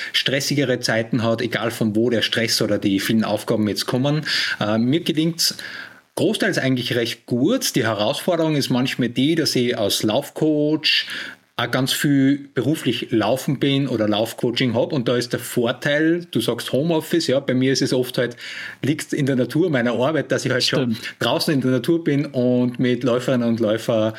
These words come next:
Speaker 1: unterwegs bin. Und das ist
Speaker 2: Ja.
Speaker 1: schon mal richtig cool, wenngleich es nicht das Gleiche ist, wie wenn ich für mich alleine laufen gehe. Und das ist schon immer so, da hab ich schon drauf zum Achten, dass ich das nicht zu sehr kürze. Und das ist dann immer wieder echt eine Herausforderung,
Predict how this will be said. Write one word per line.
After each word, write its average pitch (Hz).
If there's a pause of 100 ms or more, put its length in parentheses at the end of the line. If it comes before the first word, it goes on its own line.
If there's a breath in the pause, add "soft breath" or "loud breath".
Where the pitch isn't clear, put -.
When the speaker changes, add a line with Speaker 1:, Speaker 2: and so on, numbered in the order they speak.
(360 loud breath)
Speaker 1:
unterwegs 127
bin. 92
Und 117
das 143
ist 147
Speaker 2:
Ja. -
Speaker 1:
schon 123
mal 117
richtig -
cool, 233 (440 loud breath)
wenngleich 139
es 202
nicht 156
das -
Gleiche 113
ist, 165
wie 139
wenn 135
ich 135
für -
mich 131
alleine 113
laufen 101
gehe. 107
Und 110
das 147
ist 185
schon 135
immer 147
so, 139 (540 loud breath)
da 131
hab 143
ich 135
schon 135
drauf -
zum 117
Achten, 175
dass 151
ich 117
das 131
nicht 135 (340 loud breath)
zu -
sehr 107
kürze. -
Und 127
das 151
ist 240
dann 202
immer 202
wieder 175
echt 151
eine 131
Herausforderung, 131